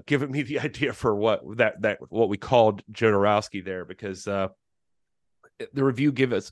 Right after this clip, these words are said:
gives it one star. It says, "Controversial rape scene, leaving a bad taste in my mouth.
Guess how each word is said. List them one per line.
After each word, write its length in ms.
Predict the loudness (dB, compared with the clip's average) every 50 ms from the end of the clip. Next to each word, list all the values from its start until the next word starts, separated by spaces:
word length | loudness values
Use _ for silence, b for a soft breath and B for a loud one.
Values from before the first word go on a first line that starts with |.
| -6
gives 180 | -4 -4 -2 -2
it 80 | 0
one 160 | 2 2 2 2
star. 260 | 0 2 2 4 4
It 60 | 2
says, 200 | 0 -4 -6 -6
"Controversial 760 | -6 -6 -6 -6 -4 -4 -2 -2 -2 -2 0 0 0 0 2
rape 300 | 0 0 0 -2 -2 -6
scene, 360 | -10 -12 -12 -12 -14 -16 b b b b b b b b
leaving 240 | 0 0 2 2 0
a 40 |
bad 380 | 0 2 2 4 4 4 2 0
taste 300 | -2 -4 -4 -4 -6 -6
in 60 | -4
my 80 | -4 -4 -2
mouth. 340 | -4 -6 -6 -6 -8 -10